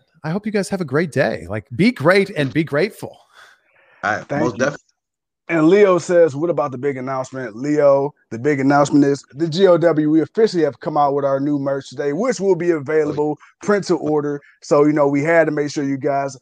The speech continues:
Speaker 3: checked out Chris Van Vliet. We didn't wanna bring it up too early in the show, but it's not about us.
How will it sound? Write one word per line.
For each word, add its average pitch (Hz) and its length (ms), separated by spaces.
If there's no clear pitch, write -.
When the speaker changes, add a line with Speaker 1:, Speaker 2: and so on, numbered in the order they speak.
Speaker 3:
checked 139 280
out 135 220
Chris 135 200
Van 120 280
Vliet. 120 260
We 135 100
didn't 165 140
wanna 160 120
bring 160 180
it 156 60
up 143 80
too 160 140
early 139 280
in 135 80
the 131 60
show, 165 360
but 226 180
it's 220 80
not 220 180
about 185 280
us. 165 180